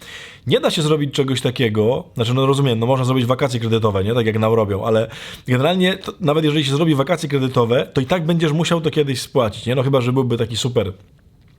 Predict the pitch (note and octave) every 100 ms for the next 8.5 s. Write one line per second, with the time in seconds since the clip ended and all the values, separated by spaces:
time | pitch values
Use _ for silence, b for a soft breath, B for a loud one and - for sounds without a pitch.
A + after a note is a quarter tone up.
0 | - A2 A2+ A2+ A2+ G#2 A2+ A#2 A2+ G#2+
1 | A2 A2 G#2+ G#2+ A#2+ B B B - A#2
2 | A#2+ A#2 A2 B2+ C#3 B2 A2+ B2 A#2+ A#2+
3 | A#2+ B2 B2 G#2 C#3+ C#3+ C3+ C#3+ - B2
4 | B2+ B2+ B2+ A#2 B2+ A#2+ - A#2+ G#2+ G#2
5 | - E3+ B2+ G2+ F3 C4 A3 E3 - G3
6 | D#3 - A3 F#3 E3+ F3 D3+ C3+ B2+ -
7 | A#2+ G#3 B B B B B A#2 F#3+ C#4
8 | G#3 D#3+ C#3 C3+ F3